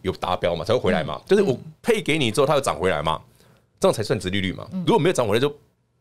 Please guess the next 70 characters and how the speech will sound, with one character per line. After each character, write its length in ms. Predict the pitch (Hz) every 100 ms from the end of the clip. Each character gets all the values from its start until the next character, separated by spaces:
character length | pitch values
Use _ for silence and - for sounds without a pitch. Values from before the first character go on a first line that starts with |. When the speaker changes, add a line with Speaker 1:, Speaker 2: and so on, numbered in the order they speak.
| _ _ _
Speaker 1:
就 80 | 214
没 120 | 196
有 60 | 143
用 120 | 165
啦。 180 | 113 110
Speaker 2:
嗯。 240 | 196 196 156
Speaker 1:
好， 200 | - - - -
假 240 | 143 110
设 140 | 101 175
它 140 | 139
都 60 | 143
有 60 |
涨 140 | - 82
回 140 | 80
来， 120 | - - _ _ _ _ _ _ _ _ _ _ - -
每 120 | 95
年 120 | 107
配 120 | 139
五 120 | 85
趴 160 | - 95
给 160 | 87 78
你。 120 | 69 _
Speaker 2:
嗯。 160 | 185 175 - -
Speaker 1:
所 120 | 175
以 20 |
我 60 | 127
今 160 | 143
天 160 | 151 139
呢， 80 | 120
十 200 | - 151
七 240 | - 233
年 200 | 202 104
前， 200 | 120 - 64 104 - -
哦， 80 | 87
我 40 |
们 120 | 95
昨 120 | 101
天 60 | 120
的 60 | 104
故 160 | 113
事 120 | 95
的 60 | 95
延 160 | 80 85
续 180 | - 82
哦。 120 | -
Speaker 2:
好。 180 | 160 151 160 -
Speaker 1:
十 360 | - - - 147
七 400 | 165 - - 233
年 320 | 214 107 80
前 280 | 117 - 80 90
丢 200 | - 123 -
一 60 | -
百 180 | - 92
万 180 | 90 87
进 160 | 92
去。 240 | 73 80 - _
Speaker 2:
好。 220 | - 147 156 160
Speaker 1:
每 240 | 101 113 107
年 320 | 110 117 131 - _ _ _
拿 220 | 113 120
出 120 | -
来 60 | 156
的 80 | 123
股 160 | 92
息 140 | 82 95
再 160 | -
继 100 | 127
续 140 | - 120
买 160 | 76
嘛。 120 | -